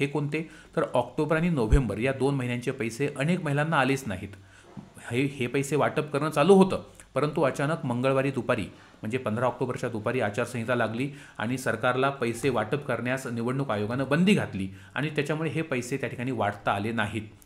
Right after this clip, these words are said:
आता सरकारचा विचार आहे की एकदा का आचारसंहिता संपली, म्हणजे तेवीस तारीख उलटली की लगोलग चोवीस तारखेला, पंचवीसला किंवा मॅक्झिमम सव्वीस तारखेपर्यंत, ही जी सव्वीस तारीख दिसते,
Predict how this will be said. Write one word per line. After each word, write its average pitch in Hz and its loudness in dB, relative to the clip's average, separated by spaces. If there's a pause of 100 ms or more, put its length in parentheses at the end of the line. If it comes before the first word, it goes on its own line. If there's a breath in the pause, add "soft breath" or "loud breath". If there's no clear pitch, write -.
आता 156 4 (300 loud breath)
सरकारचा 156 2
विचार 139 2
आहे 143 2
की 185 -4
एकदा 143 4
का 190 4
आचारसंहिता 156 0
संपली, 139 0
म्हणजे 147 -4
तेवीस 151 0
तारीख 143 2 (120)
उलटली 151 6 (320 loud breath)
की 165 0
लगोलग 196 6 (100)
चोवीस 151 2
तारखेला, 117 -2
पंचवीसला 127 -4
किंवा 170 -2
मॅक्झिमम 143 0
सव्वीस 180 4
तारखेपर्यंत, 104 -4 (180)
ही 117 -6
जी 135 -2
सव्वीस 127 -6
तारीख 123 -4
दिसते, 147 -10